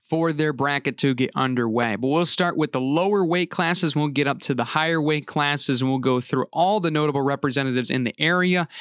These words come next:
as well as their season results and their placement in the bracket. So starting off with the one oh five division, this, of course, relating to the girls division of the M H S A finals. So cool that we now have that adaptation into the sport.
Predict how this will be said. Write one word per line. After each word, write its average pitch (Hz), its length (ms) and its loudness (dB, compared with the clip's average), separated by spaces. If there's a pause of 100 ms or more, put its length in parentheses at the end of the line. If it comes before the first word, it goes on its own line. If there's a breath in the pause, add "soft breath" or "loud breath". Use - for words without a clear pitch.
(160 loud breath)
as 131 280 0
well 139 300 0
as 127 260 0
their 120 120 2
season 123 380 2
results 123 580 0
and 127 280 0
their 123 100 0
placement 120 480 -2
in 117 80 -2
the 110 80 -2
bracket. 143 640 -2
So 165 140 0
starting 202 460 2
off 214 280 0
with 190 160 0
the 170 80 2
one 196 220 2
oh 185 140 2
five 202 400 0
division, 143 540 0
this, 165 200 2
of 151 80 -2
course, 160 300 0
relating 156 460 0
to 156 280 2
the 139 120 -2
girls 185 480 0
division 131 420 0
of 113 60 0
the - 80 -4
M 123 200 0
H 120 220 0
S 120 220 0
A 117 200 2
finals. 127 420 0
So 131 140 2
cool 131 240 0
that 117 120 0
we 127 160 0
now 123 200 0
have 120 300 -2
that 127 220 2
adaptation 123 800 0
into 127 260 0
the 113 80 2
sport. - 420 0